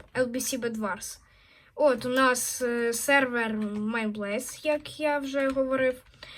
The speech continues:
Але ми не граємо не на версії один двадцять один п'ять, на якій ми завжди граємо, а ми граємо на версії один дев'ятнадцять. Тому що на, саме на цій версії можна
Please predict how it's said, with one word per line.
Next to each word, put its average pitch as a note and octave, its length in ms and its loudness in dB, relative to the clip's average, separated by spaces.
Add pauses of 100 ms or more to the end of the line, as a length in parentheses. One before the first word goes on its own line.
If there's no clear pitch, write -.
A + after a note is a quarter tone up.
(160)
Але E4+ 480 4
ми E4+ 340 2
не D#4 480 6 (120)
граємо D4+ 400 4
не D4+ 300 4
на C#4 600 2 (280)
версії E4 500 4
один C4+ 260 4
двадцять A#3+ 340 -2
один A#3+ 300 0
п'ять, C4+ 440 0 (360)
на B3 80 -2
якій B3 300 0
ми B3 200 0
завжди A#3 380 -2
граємо, G#3+ 440 0 (300)
а B3 60 -4
ми D#4+ 200 2
граємо D#4 420 4
на D4 140 4
версії C#4 1000 2 (580)
один C#4+ 640 4
дев'ятнадцять. C4+ 960 2 (1080)
Тому C4+ 560 6
що D#4 240 0
на, C#4 360 2
саме D#4 360 2
на C#4+ 180 4
цій C#4 220 -2
версії D4 460 2
можна C#4+ 580 4